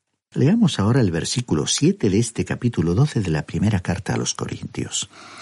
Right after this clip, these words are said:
"Pero a cada uno le es dada la manifestación del Espíritu para el bien de todos". En primer lugar, nos gustaría ahora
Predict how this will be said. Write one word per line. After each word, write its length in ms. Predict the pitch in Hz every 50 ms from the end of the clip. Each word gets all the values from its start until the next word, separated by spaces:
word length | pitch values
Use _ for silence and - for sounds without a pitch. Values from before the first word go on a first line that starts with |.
| - - - - - - _ -
"Pero 240 | - 143 - -
a 60 | - -
cada 340 | - - 117 139 160 147
uno 300 | 127 117 120 117 120 117
le 140 | 101 90 87
es 160 | 78 - -
dada 220 | - 98 98 95 82
la 100 | 76 73
manifestación 800 | 67 65 71 76 - - 82 - - - 67 - - - 90 85
del 140 | 80 - -
Espíritu 680 | - - - _ - - 180 202 190 180 - 180 160 -
para 200 | - 90 78 71
el 160 | 60 64 73
bien 300 | 90 90 107 104 95 85
de 120 | 80 76
todos". 540 | - - - - - - - - - - - - _ _ _ _ _ _ _ _ _ - - - - - - - - - _ -
En 140 | 165 151 147
primer 280 | 147 147 175 247 240 -
lugar, 300 | 92 90 113 127 127 - -
nos 220 | - 113 120 110 -
gustaría 480 | 117 110 - - 117 127 175 196 175 139
ahora 320 | 143 151 147 143 - -